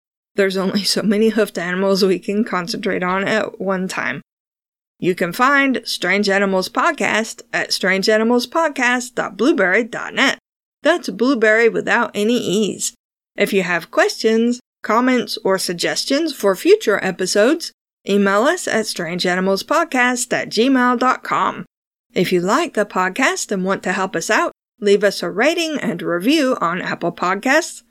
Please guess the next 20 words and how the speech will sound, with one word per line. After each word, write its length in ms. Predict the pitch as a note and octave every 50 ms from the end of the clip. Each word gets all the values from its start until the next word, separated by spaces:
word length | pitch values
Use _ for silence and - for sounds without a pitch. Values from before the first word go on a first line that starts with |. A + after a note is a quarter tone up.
| _ _ -
or 220 | - F#3 F#3 F3+
Podchaser, 760 | F3+ - E3+ D#3+ D#3+ E3+ - - G3 A3 A3+ - C#4+ E4 F4 _ _ _ _ -
or 160 | B3+ C#4 C#4
just 360 | A#3+ - A3+ A#3 A#3+ - -
tell 220 | - - - D3+
a 40 | G#3
friend. 440 | G#3+ - - D#4 F#4 D#4+ G3+ - - _ _ _ _ _ _ _ _ -
We 140 | - G#3 B3
also 240 | F4 G4+ - D4+ C4
have 220 | C4 C4+ C#4+ C#4+
a 100 | C#4 C4+
Patreon 800 | C4+ - - E3 G3 - - G#3 F#3+ G3 G3+ G#3+ C4 D#4 E4+ - -
at 240 | - G#3+ G#3 - -
patreon 580 | - F#3+ F3 F3 - - F#3 F#3 F#3+ F#3 F#3
dot 220 | F3+ F3+ D#3 - -
com 340 | - B3 C4 D#4 D4+ D#4 - _ _ _ _ -
slash 480 | - - F3+ F#3+ G#3+ A#3 A#3 - - - -
strange 440 | - - - - D#3+ F#3 G#3+ G#3+ A#3
animals 420 | A#3 A#3+ B3 B3 C4 C4+ C4+ C4
podcast 720 | - - - D#3+ G#3 A3+ - - D#3+ D#3+ - - - -